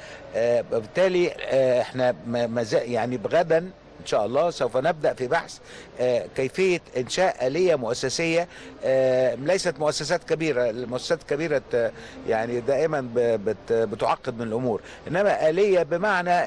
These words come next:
إن احنا نبدأ في الترتيب لكيفية ال-، ال-، ال-، ال-، آه،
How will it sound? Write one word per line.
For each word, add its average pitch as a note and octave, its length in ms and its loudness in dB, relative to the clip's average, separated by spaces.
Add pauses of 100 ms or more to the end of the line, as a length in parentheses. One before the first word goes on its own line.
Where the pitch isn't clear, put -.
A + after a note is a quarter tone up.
إن D3+ 100 -4
احنا D#3+ 360 0 (280)
نبدأ E3 400 0
في F3 240 0
الترتيب D3 600 0 (180)
لكيفية E3 1400 0
ال-، C#3 400 -2
ال-، B2+ 180 0 (140)
ال-، C3 360 2
ال-، B2+ 200 2
آه، B2+ 320 4